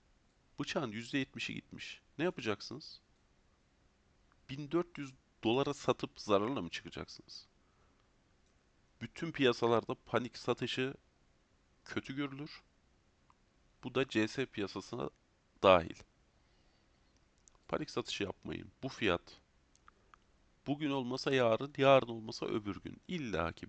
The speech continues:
bir gün eski fiyatına gelecek. Bundan emin olun.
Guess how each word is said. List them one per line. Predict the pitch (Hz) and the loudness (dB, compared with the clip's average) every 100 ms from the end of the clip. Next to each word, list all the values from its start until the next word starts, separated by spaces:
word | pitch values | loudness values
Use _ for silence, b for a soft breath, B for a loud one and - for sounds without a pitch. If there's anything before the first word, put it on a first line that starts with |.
| - | -6
bir | 160 143 | -4 -4
gün | 101 92 98 - | -6 -8 -8 -4
eski | 147 - 143 | -4 -4 -8
fiyatına | - 95 - 143 | 0 0 0 -2
gelecek. | 107 76 - - - - _ _ _ _ _ _ _ _ _ _ _ _ _ _ _ _ - | 0 -2 -4 -10 -12 -20 _ _ _ _ _ _ _ _ _ _ _ _ _ _ _ _ -8
Bundan | 120 139 151 | -2 2 2
emin | - 127 131 | 2 0 -4
olun. | 92 95 | -6 -8